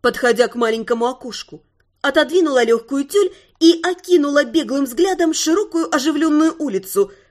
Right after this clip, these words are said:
по которой, невзирая на моросящий дождь, сновал народ. Многочисленные экипажи и даже первые механические повозки на паровой энергии то и дело проносились по дороге.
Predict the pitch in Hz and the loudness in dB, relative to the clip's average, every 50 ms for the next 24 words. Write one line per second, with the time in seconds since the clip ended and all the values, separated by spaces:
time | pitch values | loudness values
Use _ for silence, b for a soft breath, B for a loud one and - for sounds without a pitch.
0 | B B 226 - 240 220 - - 233 226 220 220 214 208 - 240 247 247 233 202 | B B -2 0 0 0 0 2 2 4 4 4 2 2 0 -4 -4 -4 -4 -4
1 | 196 254 254 247 240 214 202 208 214 226 226 220 220 247 240 - 262 226 208 - | -2 -2 0 2 2 2 2 0 0 0 0 0 0 -2 -2 -2 -4 -4 -4 -4
2 | - 247 214 190 349 330 - - - b b b b - - 277 269 262 254 247 | -8 -8 -4 0 0 0 0 -2 -8 b b b b -6 -2 0 0 2 2 2
3 | 247 247 247 254 240 196 165 - - _ _ _ _ _ _ _ _ _ _ _ | 0 0 -2 -2 -4 -6 -10 -14 -20 _ _ _ _ _ _ _ _ _ _ _
4 | _ _ - - 208 214 202 214 196 202 226 202 - 208 202 202 196 196 196 202 | _ _ -4 -2 0 0 2 0 0 0 -2 -6 -4 -2 0 2 4 4 4 2
5 | 196 220 208 - - 269 269 220 180 196 214 208 b b b b b b 254 247 | 0 -4 -8 -6 -6 -6 -4 -4 -2 -2 -2 -2 b b b b b b -6 -4
6 | 220 190 254 240 190 254 277 - _ - 277 262 220 196 196 226 226 226 247 226 | 2 2 2 2 2 -2 -8 -8 _ -4 -2 -2 -2 -2 -2 -2 -2 -4 -6 -6
7 | - 254 254 269 - 269 262 - - 277 285 277 - 302 311 311 294 262 - - | -6 -4 -4 -4 -6 -6 -8 -8 -6 -6 -4 -2 0 0 0 0 -2 -6 -8 -8
8 | - 226 226 233 240 - 262 254 262 269 269 269 269 269 - 285 277 277 277 240 | -8 -6 -4 -4 -2 -2 -2 -4 -2 -4 -2 -2 -4 -4 -2 -2 -2 -2 -2 -4
9 | 220 185 175 208 214 208 208 B B B B B B - 294 269 - - 269 240 | -6 -6 -4 -2 -2 -2 -2 B B B B B B 0 0 0 0 -2 -6 -4
10 | 202 202 349 320 285 - - 277 277 269 277 269 269 - 285 247 262 - - - | 0 0 0 2 0 -2 -2 -2 -2 -2 -2 -4 -4 -4 -4 -4 -4 -4 -2 -2
11 | 247 240 247 247 247 208 - - 160 - | 0 0 0 -2 -2 -4 -10 -12 -18 -20